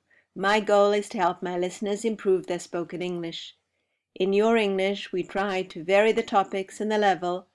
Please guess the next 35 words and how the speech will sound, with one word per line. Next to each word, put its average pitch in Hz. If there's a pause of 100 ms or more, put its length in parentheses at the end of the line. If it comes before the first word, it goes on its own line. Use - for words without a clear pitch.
(300)
so 202
if 190
this 247
episode 202
is 180
not 185
related 220
to 220
your 208
needs 190
or 180
interests, 175 (200)
please 214
try 196
some 190
earlier 208
ones 175 (340)
or 247
download 190
our 185
other 175
series, 170 (100)
Quality 180
Time 175
E 160
S 165
L 220 (280)
or 226 (100)
Five 165
Minute 170
Tops. - (480)
Go 202
to 208
our 190
website 220